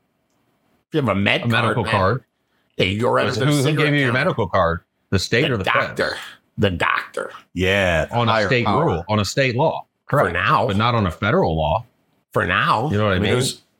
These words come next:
Speaker 2: Yeah.
Speaker 1: Well, yeah, but who's to know
Speaker 2: Right.
Speaker 1: if it goes federally legal and all of a sudden your,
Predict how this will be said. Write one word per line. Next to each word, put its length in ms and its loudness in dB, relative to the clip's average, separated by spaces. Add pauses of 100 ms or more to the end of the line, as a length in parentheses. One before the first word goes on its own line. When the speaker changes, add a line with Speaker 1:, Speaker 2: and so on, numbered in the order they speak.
(160)
Speaker 2:
Yeah. 240 0
Speaker 1:
Well, 180 0
yeah, 180 2
but 120 -2
who's 200 0
to 100 0
know 140 0
Speaker 2:
Right. 80 0
Speaker 1:
if 80 -6
it 160 -6
goes 280 0
federally 480 0
legal 460 0
and 100 2
all 120 2
of 60 -2
a 20 -6
sudden 240 2
your, 340 2